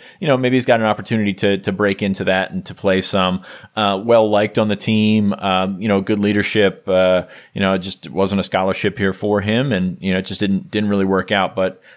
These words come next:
when you take on a walk-on, especially a walk-on transfer, the, the, uh, risk versus reward is what it is, and, and it just didn't work out, and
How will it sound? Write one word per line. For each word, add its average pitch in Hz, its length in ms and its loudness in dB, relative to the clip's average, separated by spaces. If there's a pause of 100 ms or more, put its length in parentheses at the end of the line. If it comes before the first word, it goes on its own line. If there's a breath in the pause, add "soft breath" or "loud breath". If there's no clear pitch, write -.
when 107 120 -4
you 98 60 -2
take 113 220 0
on 113 100 2
a 107 60 2
walk-on, 117 460 2
especially 110 300 -2
a 101 40 4
walk-on 110 340 2
transfer, 123 440 -2
the, 98 320 0
the, 92 340 -2
uh, 90 280 0 (760)
risk 98 360 -2
versus 110 380 0
reward 104 460 2
is 104 160 -2
what 104 160 2
it 101 120 -2
is, 123 320 0
and, 98 320 -2
and 92 280 -4
it 92 140 -2
just - 200 -8
didn't 107 220 0
work 101 220 0
out, 101 280 -2
and 95 280 -2